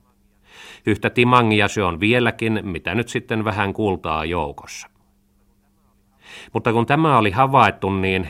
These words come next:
englantilaisten kateus heräsi. He ryhtyivät ahnain kourin tavoittelemaan buureilta myös Transvaalia,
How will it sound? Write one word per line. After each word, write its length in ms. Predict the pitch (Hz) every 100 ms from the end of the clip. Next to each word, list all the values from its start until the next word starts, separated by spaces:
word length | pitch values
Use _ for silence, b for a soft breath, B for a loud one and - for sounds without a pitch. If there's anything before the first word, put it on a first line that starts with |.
| -
englantilaisten 960 | 127 127 95 82 85 85 - 95 85 -
kateus 560 | 110 - 90 73 -
heräsi. 460 | 87 80 71 - - _ _ _ _ _ _ B B B B
He 60 | 92
ryhtyivät 560 | 98 107 127 110 104 113
ahnain 460 | 117 127 113 95
kourin 440 | 107 107 113 110 -
tavoittelemaan 840 | 107 104 110 104 104 98 95 90 87
buureilta 520 | 113 113 101 92 85
myös 300 | 101 98 -
Transvaalia, 920 | - 98 117 117 117 110 101 104